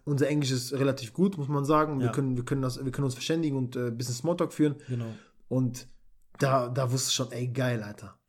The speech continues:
Speaker 1: War einfach geil.
Speaker 2: Das war auch das, genau das, was wir auch im Nachhinein dann empfunden haben. Sehr gesprächige Leute, sehr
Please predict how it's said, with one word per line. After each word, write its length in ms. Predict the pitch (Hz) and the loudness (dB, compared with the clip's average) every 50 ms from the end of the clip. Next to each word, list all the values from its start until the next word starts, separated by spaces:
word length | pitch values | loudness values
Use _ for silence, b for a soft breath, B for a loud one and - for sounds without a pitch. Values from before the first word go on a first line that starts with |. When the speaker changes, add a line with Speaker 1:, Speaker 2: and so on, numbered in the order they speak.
| - - | -16 -10
Speaker 1:
War 80 | 101 110 | -8 -6
einfach 240 | 135 127 - - 113 | -6 -6 -8 -10 -8
geil. 260 | 117 120 113 110 - - 123 123 123 - - | -6 -6 -6 -6 -8 -10 -12 -12 -12 -12 -6
Speaker 2:
Das 260 | 135 131 143 139 - | 2 4 6 6 6
war 100 | 170 180 | 6 4
auch 120 | 175 156 135 | 2 2 2
das, 240 | - 185 180 - | 2 2 2 2
genau 240 | - 156 147 156 160 143 | 0 -2 0 0 0 2
das, 300 | 156 175 175 175 - - | 2 2 2 2 2 0
was 220 | 147 139 - 135 | 0 0 0 0
wir 200 | 139 160 175 147 | 2 2 2 2
auch 100 | 147 131 | 2 0
im 100 | 139 135 | 0 0
Nachhinein 340 | 139 151 160 160 - 147 139 | 0 0 0 0 -2 -2 -2
dann 120 | 139 131 127 | -2 -2 -2
empfunden 420 | 131 127 127 - 175 175 165 143 | -2 0 0 -2 -2 -2 -2 -2
haben. 300 | 135 135 143 143 147 151 - - - - - _ | -2 -2 -2 -2 -4 -8 -14 -20 -20 -20 -20 _
Sehr 320 | - 110 107 104 147 147 147 | -10 -4 0 2 2 2 2
gesprächige 600 | 139 135 123 - - 160 160 - - - - 151 | 0 2 6 6 6 6 4 0 -4 -4 -2 0
Leute, 500 | 151 160 160 156 - 160 156 160 156 - _ _ | 0 0 -2 -2 -4 -6 -6 -8 -10 -14 _ _
sehr 800 | - 107 107 104 113 135 139 139 139 135 131 131 127 120 120 b | -12 -10 -6 -4 -2 0 0 2 2 0 0 -2 -4 -6 -8 b